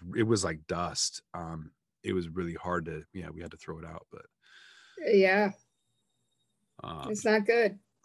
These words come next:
Speaker 1: <clears throat> So looking at distribution trends, which I think is important, how you distribute, you could have the best brand, um,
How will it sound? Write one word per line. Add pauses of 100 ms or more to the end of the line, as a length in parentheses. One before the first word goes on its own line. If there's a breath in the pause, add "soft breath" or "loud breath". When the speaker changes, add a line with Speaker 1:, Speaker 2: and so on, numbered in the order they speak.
Speaker 1:
<clears throat>
So
looking
at
distribution
trends,
which
I
think
is
important,
how
you
distribute,
you
could
have
the
best
brand,
um,